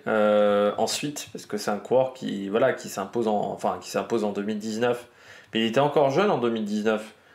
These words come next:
même s'il est de quatre-vingt-treize, il avait vingt-quatre ans, il s'impose à, à ce moment-là. Et il a eu du mal derrière à enchaîner, euh, au niveau des, des résultats Bettiol. Euh,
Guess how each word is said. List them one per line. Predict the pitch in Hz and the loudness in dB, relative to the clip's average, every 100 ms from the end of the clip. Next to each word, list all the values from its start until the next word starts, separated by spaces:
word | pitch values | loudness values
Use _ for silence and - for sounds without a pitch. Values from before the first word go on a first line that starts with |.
| _ - | _ -10
même | 107 | -8
s'il | - 110 | -4 -4
est | |
de | 107 | -2
quatre-vingt-treize, | 117 - - 107 - 151 139 | -2 -2 0 -2 0 0 2
il | 107 | 0
avait | 98 101 | 0 0
vingt-quatre | 104 104 110 - 139 | -2 0 -2 0 0
ans, | 147 147 - - - - | 0 -2 -10 -20 -20 -12
il | |
s'impose | - 110 107 131 113 | -4 -2 0 2 4
à, | 107 98 | 4 4
à | - | 0
ce | - - | -4 -4
moment-là. | 101 104 120 151 - - _ _ _ _ _ _ _ _ _ _ _ _ _ - | -2 2 4 2 0 -8 _ _ _ _ _ _ _ _ _ _ _ _ _ -16
Et | 110 | -4
il | 101 | 2
a | 101 | 4
eu | 107 | 4
du | 120 | 4
mal | 151 170 135 95 | 4 6 4 2
derrière | 107 98 120 113 | 2 2 2 2
à | 107 | 2
enchaîner, | 107 - 117 117 139 - - - - - | 0 0 0 2 0 -4 -18 -20 -20 -4
euh, | 107 98 90 | 0 2 2
au | 95 104 | 0 -2
niveau | 104 104 | -2 0
des, | 107 101 | 2 2
des | 101 101 | 2 2
résultats | 104 - 104 113 | 2 -2 -2 0
Bettiol. | 107 107 - 131 135 | 0 -2 2 4 4
Euh, | 95 92 92 92 | 4 4 2 -2